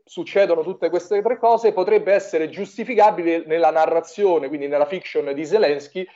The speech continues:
dire, eh, "Putin è disperato, è un criminale, è a capo di un'orda di barbari, si è impantanato,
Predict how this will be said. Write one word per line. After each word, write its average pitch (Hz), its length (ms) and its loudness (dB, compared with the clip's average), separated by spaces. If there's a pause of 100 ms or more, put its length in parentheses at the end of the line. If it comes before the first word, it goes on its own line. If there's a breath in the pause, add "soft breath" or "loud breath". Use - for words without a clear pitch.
(140)
dire, 147 460 0
eh, - 180 -10 (120)
"Putin 220 300 0
è 185 80 4
disperato, 143 640 0
è 180 80 0
un 202 140 0
criminale, 160 680 -2
è 180 80 -2
a 180 100 2
capo 190 260 2
di 175 80 -4
un'orda 175 320 2
di 170 80 -2
barbari, 123 580 -2
si - 160 -6
è 214 60 4
impantanato, 185 960 -2